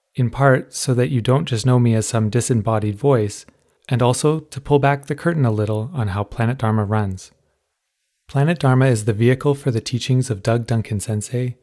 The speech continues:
and Catherine Pawasarat Sensei. It provides a platform for them to share their take on ancient wisdom and how it can enlighten us amidst the intensity and distractions of modern life.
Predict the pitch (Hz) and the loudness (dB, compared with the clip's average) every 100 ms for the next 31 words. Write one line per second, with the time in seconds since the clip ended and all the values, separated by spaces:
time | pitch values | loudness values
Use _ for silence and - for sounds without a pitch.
0 | _ _ - 110 - 117 - 123 123 123 | _ _ -4 -4 -2 -4 -2 -2 0 0
1 | 107 - 107 104 - 104 - - _ _ | -2 -2 -6 -6 -8 -8 -8 -16 _ _
2 | _ _ _ _ _ _ 139 139 113 120 | _ _ _ _ _ _ -4 0 2 2
3 | 127 - - 117 - 147 143 139 127 113 | 2 -4 -4 -6 -2 0 0 0 0 0
4 | 113 - - 113 107 117 139 - 117 107 | -2 -4 -4 -2 0 2 2 0 -2 -2
5 | 113 110 131 139 143 139 120 110 101 104 | -6 -2 -2 0 -2 0 -2 -2 -6 -8
6 | - _ _ 120 98 110 - 110 107 107 | -12 _ _ -4 0 -2 -2 -2 0 0
7 | 123 143 131 135 - 113 131 135 - 113 | 0 0 0 -2 -2 2 2 0 -2 0
8 | 110 110 135 143 135 143 120 113 - 110 | 0 0 -2 -2 0 0 0 -4 -4 -4
9 | - 110 104 104 98 101 98 104 92 - | -4 -4 -4 -4 -4 -4 -4 -4 -6 -12